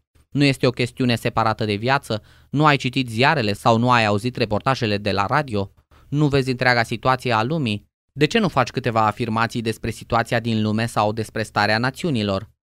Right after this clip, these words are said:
Replica mea la acest fel de întrebări este simplă. Ceea ce eu, alți predicatori sau întreaga biserică am avea de spus despre întreaga situație, probabil că nu va avea niciun efect.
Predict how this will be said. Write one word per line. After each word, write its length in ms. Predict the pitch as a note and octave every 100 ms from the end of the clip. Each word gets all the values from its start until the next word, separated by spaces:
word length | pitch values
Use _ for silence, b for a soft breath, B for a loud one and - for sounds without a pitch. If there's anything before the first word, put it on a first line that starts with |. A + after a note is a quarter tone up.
| -
Replica 460 | G#2+ A2+ A2 A2+
mea 180 | A2 C3
la 120 | A2+
acest 300 | G2+ A#2 G#2+
fel 180 | - B2
de 100 | A#2
întrebări 560 | A2 G#2+ G#2 A2 A2+ - -
este 300 | A2+ G#2+ -
simplă. 540 | G2+ A#2+ G#2 F#2+ F#2+ b _
Ceea 240 | - B2+ B2
ce 120 | B2
eu, 400 | B2 D#3+ G#2 G2+ _
alți 300 | A#2+ D#3+ -
predicatori 580 | B2 A2 A2+ G#2 G#2+
sau 220 | G#2 A2+ G#2+
întreaga 380 | A#2 - B2+ B2
biserică 640 | B2+ - D#3 A2 A2 G#2 _
am 160 | - A2+
avea 220 | A2 C#3
de 120 | A#2+
spus 320 | G#2+ - C3
despre 320 | - A2+ - A2
întreaga 360 | G#2+ C#3+ C3
situație, 580 | A2+ A2 B2 B2 A#2 A2+ -
probabil 460 | - C#3+ C3 B2 A#2
că 120 | A#2
nu 120 | A#2
va 160 | A2 G#2+
avea 200 | G#2 G#2+
niciun 360 | G#2+ G2+ A2
efect. 460 | G#2 - G#2 -